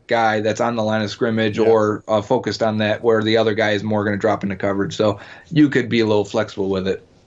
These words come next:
Speaker 2: Yep. So that's most of the defensive ends. The rest would be depth guys. Are there even any?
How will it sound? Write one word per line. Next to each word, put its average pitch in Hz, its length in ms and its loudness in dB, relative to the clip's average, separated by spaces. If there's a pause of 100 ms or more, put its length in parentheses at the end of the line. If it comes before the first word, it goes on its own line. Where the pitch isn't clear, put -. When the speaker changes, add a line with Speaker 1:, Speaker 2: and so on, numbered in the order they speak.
(100)
Speaker 2:
Yep. 113 300 -2 (1900)
So 123 220 -2
that's 147 460 2
most 139 600 0
of 139 760 2 (100)
the 131 240 -2
defensive 123 680 -2
ends. 143 460 -2
The 127 140 -2
rest 135 340 0
would 120 160 -6
be 127 480 2
depth 131 480 -4
guys. 139 400 2
Are 139 260 2
there 165 160 2
even 156 440 0
any? 190 580 -2